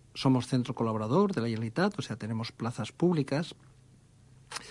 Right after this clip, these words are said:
y, eh, a lo largo de estos años ha costado, pero hemos consolidado un equipo de profesionales que mantenemos una unión muy importante,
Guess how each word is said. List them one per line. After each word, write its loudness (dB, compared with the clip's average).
y, 8
eh, 6
a 4
lo 6
largo 6
de 6
estos 0
años 4
ha 0
costado, 0
pero 2
hemos 4
consolidado 4
un 8
equipo 2
de 4
profesionales 0
que 6
mantenemos 6
una 8
unión 6
muy 6
importante, 2